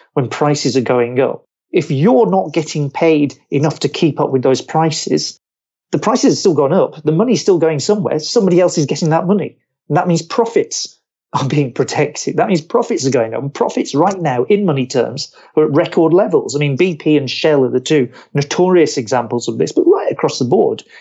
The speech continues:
you can see particularly large companies are making money out of this. And it's obvious. If your money, you're being paid, isn't getting much better or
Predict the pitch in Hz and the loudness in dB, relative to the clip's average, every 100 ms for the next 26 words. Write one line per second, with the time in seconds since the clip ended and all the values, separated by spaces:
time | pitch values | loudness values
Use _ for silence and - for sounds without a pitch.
0 | _ 156 151 170 147 - _ 156 262 269 | _ 0 2 2 0 -2 _ -2 -2 2
1 | 190 160 156 151 151 110 110 113 123 127 | 4 4 2 -2 -4 -4 -2 -2 0 -2
2 | 135 139 127 107 107 - - - - _ | -2 0 0 0 -2 -8 -8 -10 -14 _
3 | 196 - 339 294 - - - _ _ - | 0 2 2 2 2 -2 -14 _ _ -2
4 | 165 269 277 147 170 226 196 139 - _ | 2 4 2 2 0 2 0 0 -10 _
5 | 185 180 196 190 165 147 175 170 131 - | -4 2 2 2 0 0 0 0 -4 -12
6 | - _ - 170 165 170 180 151 - - | -18 _ 0 0 2 0 0 -2 -2 -2
7 | 180 - 113 139 - 131 | -2 0 -2 0 0 0